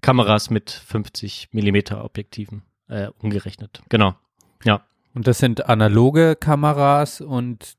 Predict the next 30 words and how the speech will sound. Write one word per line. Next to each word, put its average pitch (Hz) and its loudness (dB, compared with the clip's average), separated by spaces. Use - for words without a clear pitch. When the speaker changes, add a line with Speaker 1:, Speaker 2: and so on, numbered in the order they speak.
Speaker 2:
du 117 0
entwickelst, 123 2
oder 113 2
das - -6
weiß 117 2
ich 131 -2
jetzt 120 0
einfach 123 0
auch, 120 2
dass 135 -4
du 110 -2
also 113 -2
teilweise 127 2
dann 123 0
zumindest 117 -6
im 120 -2
Prozess - 0
dann 120 -2
auch - -2
angefangen 117 0
hast, 113 -2
nach 113 2
dem 135 -2
Fotografieren 127 -2
die 117 2
Bilder 113 4
selbst - 0
zu 117 -2
entwickeln, 101 -6
oder? 117 -6